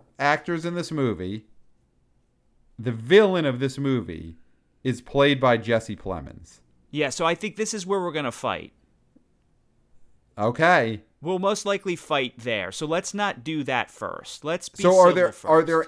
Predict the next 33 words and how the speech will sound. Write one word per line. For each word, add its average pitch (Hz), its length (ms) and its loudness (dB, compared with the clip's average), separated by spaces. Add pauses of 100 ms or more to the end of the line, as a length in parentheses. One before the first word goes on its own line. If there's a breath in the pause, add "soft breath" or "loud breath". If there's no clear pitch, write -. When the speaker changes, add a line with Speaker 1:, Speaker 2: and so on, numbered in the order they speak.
Speaker 1:
any 175 340 0
other 156 300 2
factors 143 520 2
that 123 160 0
you 131 260 -4
want 135 240 2
to 117 60 0
throw 120 300 0
into 110 160 -6
the 104 120 -4
mix 104 320 -4
that 95 160 -2
we 101 80 -4
haven't 95 420 -2 (280)
brought 107 220 2
up 85 200 -4
yet? 60 240 -12 (500 soft breath)
Speaker 2:
No, 240 300 0
and, 226 180 -2
uh, - 180 -4
uh, 208 260 0
well, 202 320 0 (100)
I 175 160 -2
just 214 200 -6
wanna 208 260 -6
shout 165 360 -6
out 151 200 -4
the 147 80 -4
director, 127 720 -4
who 120 420 -8 (180)
is 123 340 -4
somebody 156 600 -6
who 120 480 -6